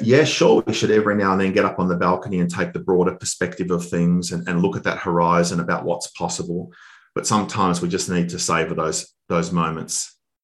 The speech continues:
those moments that are happening around us right now, 'cause they are pretty serendipitous in so many occasions. I wanna thank you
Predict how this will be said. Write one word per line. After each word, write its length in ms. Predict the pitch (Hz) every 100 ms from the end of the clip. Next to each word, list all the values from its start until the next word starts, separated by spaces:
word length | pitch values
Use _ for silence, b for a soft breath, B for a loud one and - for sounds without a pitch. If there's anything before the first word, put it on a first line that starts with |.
| -
those 200 | 87 87
moments 400 | 87 87 85 85
that 120 | 85
are 60 | 82
happening 400 | - 87 85 82
around 340 | 80 82 80
us 160 | 80 -
right 280 | 80 80 82
now, 400 | 76 73 73 -
'cause 160 | 90
they 80 | 87
are 220 | 85 78
pretty 220 | - 78 76
serendipitous 720 | - 76 73 85 73 73 -
in 80 | 76
so 180 | 80 76
many 180 | 76 76
occasions. 680 | 76 76 73 71 - - _ _ _ _ _ _ _ _
I 60 | 101
wanna 260 | 107 127 110
thank 400 | - 110 127 -
you 440 | 76 78 -